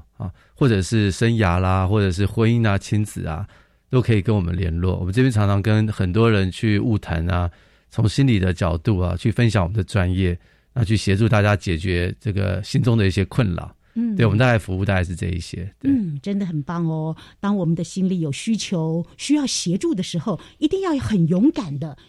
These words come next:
Speaker 2: 要主动的寻求协助，
Speaker 1: 是。
Speaker 2: 来帮助我们的人生啊，开创一片美丽的愿景。那么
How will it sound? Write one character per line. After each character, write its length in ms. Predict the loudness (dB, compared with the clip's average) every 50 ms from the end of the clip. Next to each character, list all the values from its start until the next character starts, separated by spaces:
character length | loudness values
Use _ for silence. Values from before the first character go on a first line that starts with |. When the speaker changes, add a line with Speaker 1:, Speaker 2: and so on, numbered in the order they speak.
| _ -8
Speaker 2:
要 120 | -8 -8 -8
主 280 | -8 -4 -4 -2 -2 0
动 220 | 0 0 2 2
的 140 | 0 0 -4
寻 240 | -6 -4 -2 -2 -2
求 240 | -2 -2 -6 -6 -6
协 260 | -6 -6 -6 -6 -6
助， 240 | -4 -4 -6 -6 -6 -10 -18
Speaker 1:
是。 160 | -10 -2 0
Speaker 2:
来 80 | 0 0
帮 220 | 2 2 0 0 0
助 120 | 0 -2
我 60 | -2
们 100 | 0 0
的 80 | 0 -2
人 200 | -2 -2 -2 -2
生 240 | -2 -2 -4 -4 -4
啊， 160 | -4 -4 -8 -10
开 200 | -10 -6 -4 -4
创 240 | -2 -2 -2 -2 0
一 80 | -2 -2
片 240 | 0 0 2 4 6
美 400 | 6 6 6 4 4 0 0 0
丽 220 | 0 2 2 2
的 80 | 0 0
愿 320 | 0 2 2 2 2 0
景。 240 | 0 -2 -6 -6 -6 -10 -14 -20 -20 -16 -4
那 100 | 0 2
么 560 | 4 4 4 2 2 0 0 0 0 -2 -2